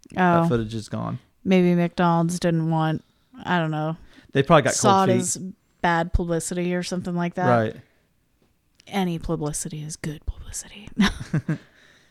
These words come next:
Speaker 1: Yeah, I mean, McDonald's, especially back then, they would have been the biggest company in the world.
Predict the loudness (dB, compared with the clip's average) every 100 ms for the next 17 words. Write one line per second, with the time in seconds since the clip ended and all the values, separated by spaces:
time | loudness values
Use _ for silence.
0 | _ _ _ -8 -6 -4 -4 -4 -6 -10
1 | -16 _ _ _ _ -12 -6 -2 -2 -4
2 | -10 -18 _ _ _ _ -20 -12 -8 -4
3 | -4 -4 -2 -2 0 -2 -2 -2 -2 -4
4 | -2 -4 -4 -10 -14 -8 -6 -6 -4 -4
5 | -4